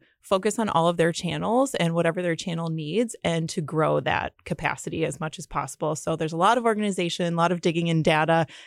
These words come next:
and really figuring out how to enhance the client's goals.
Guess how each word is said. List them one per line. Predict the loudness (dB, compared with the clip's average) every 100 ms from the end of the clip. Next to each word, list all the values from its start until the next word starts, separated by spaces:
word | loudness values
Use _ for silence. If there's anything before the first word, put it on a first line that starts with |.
| 0
and | 4
really | 4 4
figuring | 2 0 0
out | -2 -2
how | -2 -2
to | -2 0 2 0 0
enhance | -2 0 -2 -4 -6
the |
client's | -8 -6 -6 -8
goals. | -6 -6 -8